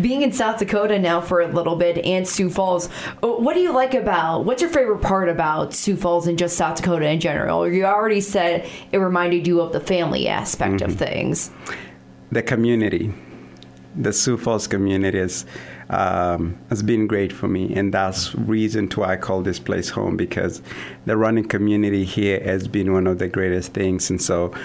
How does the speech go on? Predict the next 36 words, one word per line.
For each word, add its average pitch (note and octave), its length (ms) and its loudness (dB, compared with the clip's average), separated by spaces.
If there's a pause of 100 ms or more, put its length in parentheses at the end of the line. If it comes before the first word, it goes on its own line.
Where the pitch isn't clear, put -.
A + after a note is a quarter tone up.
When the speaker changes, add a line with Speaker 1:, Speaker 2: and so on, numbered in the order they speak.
(320)
Speaker 2:
um, F#2 600 0 (180)
that A#2 380 0
alone G#2+ 420 0
and G#2 140 0
the G2+ 60 0
hospitality, F#2 1040 -2 (180)
um, G2 480 0 (1080)
I A#2 100 4
have A2+ 260 2
friends G2+ 280 0
who G2+ 220 -2 (300)
come G#2 200 0
to G#2 120 -2
visit G#2 400 0
and G#2 160 0
say, G2+ 180 -2
"Hey, G#2 280 -2
people - 340 -2
here G#2+ 180 -2
are G2 60 -2
very F#2+ 260 0
nice." F#2 400 -2
And, F#2+ 240 -2 (260)
and, C3 160 2
and C3 220 2
it's B2 200 2
just A#2+ 200 -2
the A#2+ 100 0
same A#2 400 0
thing C3 320 2
that D2+ 180 0
I G#2 120 0
found G#2 380 0
the F#2+ 60 0
hospitality G2 920 -4
here, - 340 -4